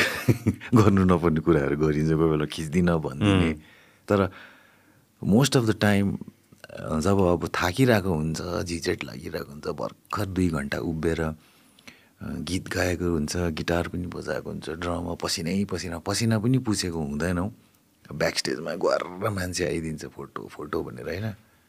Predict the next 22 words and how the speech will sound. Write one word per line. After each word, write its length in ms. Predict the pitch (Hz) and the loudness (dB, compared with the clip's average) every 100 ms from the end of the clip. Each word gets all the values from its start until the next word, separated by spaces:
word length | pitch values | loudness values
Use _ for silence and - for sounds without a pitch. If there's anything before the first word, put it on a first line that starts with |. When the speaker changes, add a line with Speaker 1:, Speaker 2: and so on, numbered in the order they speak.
| - | -14
Speaker 1:
र 40 | |
त्यस्तो 320 | 95 101 - | -4 -2 0
बेला 220 | 101 95 90 | 2 2 2
चाहिँ, 260 | 107 113 - _ _ _ _ _ _ _ _ _ _ _ _ _ - | 0 -2 -6 _ _ _ _ _ _ _ _ _ _ _ _ _ -4
अ, 400 | 92 85 82 85 82 - _ 196 185 170 | -2 -2 -2 -4 -6 -12 _ -20 -16 -6
I 40 | 95 | -4
try 240 | - 95 | 0 0
to 100 | 98 | 0
control 400 | - 90 80 87 | 0 -2 0 -2
myself। 400 | 82 78 - 82 | 0 -2 -2 -2
Speaker 2:
Hmm। 260 | 98 95 78 | 2 2 2
Speaker 1:
अनि 300 | 76 78 78 | -4 -10 -8
I 40 | |
say, 200 | - 82 | -2 0
like, 400 | 80 73 - 69 | 0 -2 -6 -12
this 180 | 65 85 | -6 -4
is 120 | 80 | -2
also, 420 | 76 78 78 78 76 - - - _ _ _ _ | -2 -2 -2 -4 -6 -14 -20 -20 _ _ _ _
अ, 120 | - - - - _ - | -18 -16 -18 -20 _ -10
the 100 | 98 | -6
part, 300 | - 87 - - _ _ _ - | -2 -2 -2 -14 _ _ _ -2
Speaker 2:
Hmm। 200 | 90 | 0